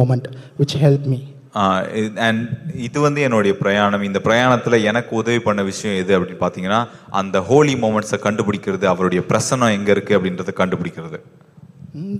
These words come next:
Speaker 1: பக்கத்துல எங்களை திரும்ப சொல்லுங்க, "Have you experienced this Messiah?"
Speaker 2: உங்களுடைய பக்கத்துல இருக்கவங்கள்ட்ட கேளுங்க, ask your neighbor, இந்த மேசியாவை நீங்க அனுபவிச்சிருக்கீங்களா?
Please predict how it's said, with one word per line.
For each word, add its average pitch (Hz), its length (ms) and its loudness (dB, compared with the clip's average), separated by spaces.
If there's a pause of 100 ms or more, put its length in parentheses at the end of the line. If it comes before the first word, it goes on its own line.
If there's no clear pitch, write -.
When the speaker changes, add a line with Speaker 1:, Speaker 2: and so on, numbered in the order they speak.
Speaker 1:
பக்கத்துல 160 220 4
எங்களை 147 340 8
திரும்ப 151 240 6
சொல்லுங்க, 135 580 6
"Have 139 180 4
you 151 260 6
experienced 139 760 2
this 131 300 2
Messiah?" 120 380 -2 (1200)
Speaker 2:
உங்களுடைய 92 420 -2 (140)
பக்கத்துல 107 280 -4
இருக்கவங்கள்ட்ட - 440 -12
கேளுங்க, 90 240 -4
ask - 160 -8
your 90 100 -2
neighbor, 92 420 0 (420)
இந்த 101 360 -4
மேசியாவை 104 560 0
நீங்க 92 260 -4
அனுபவிச்சிருக்கீங்களா? 82 800 -4